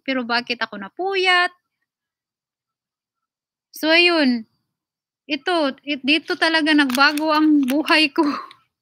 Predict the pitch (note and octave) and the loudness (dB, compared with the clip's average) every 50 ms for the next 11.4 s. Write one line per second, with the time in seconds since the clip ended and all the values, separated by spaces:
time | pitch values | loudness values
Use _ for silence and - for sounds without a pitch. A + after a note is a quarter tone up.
0 | - - - F4+ F4 E4 F#4 E4+ D#4 - _ _ B3+ C4 C#4 C#4+ C#4+ C#4 C#4 C#4 | -16 -14 -12 -10 -8 -4 -4 -4 -4 -6 _ _ -4 0 2 4 4 4 6 4
1 | C#4 C#4 C4+ C4 B3 - C4+ C4 C#4 D4+ D#4 D#4+ D#4 D4 C#4+ D4+ D4+ D4+ D4 - | 4 4 2 0 0 0 0 2 2 2 2 2 2 2 2 0 0 -2 -2 -2
2 | C#4 C#4 C#4 - D4 C#4+ C#4+ C#4+ C4+ - - B3+ B3 B3+ B3+ B3 A3+ C4 C4+ D4 | -4 -4 -2 -2 2 4 4 4 2 0 -2 -2 0 2 0 2 4 4 4 4
3 | C#4+ C#4 D4 C4+ C4 B3+ A#3 C4+ C#4 C#4+ C#4 - C4 A#3 A3+ A3 G#3+ G#3+ A3+ _ | 4 4 2 2 2 0 0 -2 -4 -4 -4 -4 -4 -4 -4 -6 -10 -12 -16 _
4 | _ - - - _ _ _ _ _ _ - - C#4+ B3+ C#4+ D4 E4 D#4 F#4 F4+ | _ -20 -20 -20 _ _ _ _ _ _ -4 -2 0 2 2 2 2 0 -4 -6
5 | - - E4+ D#4+ D#4+ D#4 - C#4+ C#4+ C#4 D4 C#4+ C#4 B3+ C#4 C4+ - C#4 C4 C4 | -4 -4 -2 -2 -2 2 4 4 4 4 4 0 -2 -4 -6 -4 -2 -2 0 0
6 | B3+ B3 - A3 A#3 A#3 B3 - A#3 A#3+ B3 B3+ C4+ B3 A#3 A3 A3 - _ _ | -2 -2 -2 -2 -2 -2 -2 -2 -2 0 0 2 0 0 -2 -6 -10 -16 _ _
7 | _ _ _ _ _ _ _ _ _ _ _ _ _ _ _ _ _ _ _ _ | _ _ _ _ _ _ _ _ _ _ _ _ _ _ _ _ _ _ _ _
8 | _ _ _ _ _ _ _ _ _ _ _ _ _ _ _ _ _ _ _ _ | _ _ _ _ _ _ _ _ _ _ _ _ _ _ _ _ _ _ _ _
9 | _ _ _ _ _ _ _ A3 A3 - C4+ C4 - C#4+ C4 C4 C4 - B3 A#3+ | _ _ _ _ _ _ _ -8 -6 -6 -6 -6 -2 0 0 0 2 2 0 0
10 | A#3 B3 A#3+ B3 A#3+ A#3 A3+ - A3 G#3+ A3+ A3+ A3+ A3+ A3+ A3+ A#3 - A#3+ A#3+ | 0 0 0 0 0 -2 -2 -4 -4 -4 -4 -4 -6 -6 -6 -6 -6 -8 -8 -6
11 | - C4+ B3 A3+ A#3 A#3+ A#3+ - | -4 -4 -4 -4 -4 -4 -6 -10